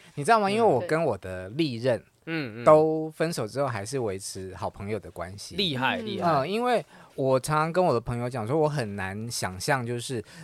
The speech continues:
Speaker 1: 曾经那么好、那么亲近的两个人，因为爱情结束了之后，然后变成两个陌生人。
Speaker 2: 嗯。
Speaker 3: 是。
Speaker 1: 对我来说，我没有办法接受这件事情。
Speaker 3: 那你的历任是从朋友开始当起吗？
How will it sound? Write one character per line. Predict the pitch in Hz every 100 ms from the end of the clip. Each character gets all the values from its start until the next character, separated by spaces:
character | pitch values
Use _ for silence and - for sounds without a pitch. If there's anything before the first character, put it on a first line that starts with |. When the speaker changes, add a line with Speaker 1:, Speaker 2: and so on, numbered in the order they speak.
| -
Speaker 1:
曾 | - 127
经 | 143 160 165
那 |
么 | 156 120
好、 | 101 104 90
那 | 139
么 | 139
亲 | - 139 139
近 | 151 135
的 | 104 101 87 85
两 | 98 90
个 | 95
人， | 90 80 76 - - 139
因 | - 160 175
为 | 165 127 104 -
爱 | 175
情 | 123 113 101
结 | 110
束 | 107 139
了 | 110
之 | - 110
后， | 120
然 | 104
后 | 127
变 | 143 120
成 | 113 92
两 | 85
个 | 82 92
陌 | 107 120
生 | 98 - 95 98
人。 | 151 -
Speaker 2:
嗯。 | 139
Speaker 3:
是。 | 254 247 208
Speaker 1:
对 | 214
我 | 139
来 | 107
说， | 113 139
我 | 104 95 -
没 | 98
有 | 117
办 | 107 107 90
法 | 78
接 | - 98 95
受 | 98
这 | 90
件 | 87 87
事 | 85 170
情。 | - -
Speaker 3:
那 | 392
你 | 392
的 | 240 233
历 | 330 339
任 | 302 262
是 | 311
从 | 262 202
朋 | 202 202 214
友 | 240
开 | - 214
始 | -
当 | - 175
起 | 180 -
吗？ | -